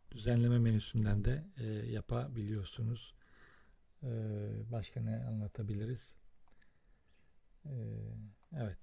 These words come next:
e, kısaca, e, bunları, e, söyleyelim şimdilik.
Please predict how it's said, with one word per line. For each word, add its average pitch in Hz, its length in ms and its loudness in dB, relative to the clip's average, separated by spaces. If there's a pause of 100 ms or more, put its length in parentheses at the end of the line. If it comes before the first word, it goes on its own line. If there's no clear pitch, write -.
e, 110 560 -6
kısaca, 135 540 4 (180)
e, 117 300 0
bunları, 117 500 0 (120)
e, 107 340 -4
söyleyelim 104 560 0
şimdilik. 113 540 -4